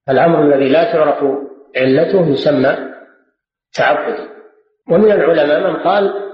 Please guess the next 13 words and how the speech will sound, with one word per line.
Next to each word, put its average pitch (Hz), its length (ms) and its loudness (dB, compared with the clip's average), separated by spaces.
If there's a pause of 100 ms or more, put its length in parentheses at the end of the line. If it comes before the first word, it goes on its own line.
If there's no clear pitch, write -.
(1120)
ما 160 160 2
ذكرته 143 520 -2
لكم، 131 320 -4 (680)
"إن 139 160 2
أحدكم 143 560 0
لا 143 160 2
يدري 139 420 -4
أين 135 100 0
باتت 131 480 -2
يده"، 170 220 0 (680)
لأنها 147 340 0
ربما 135 500 0
تقع 135 380 -2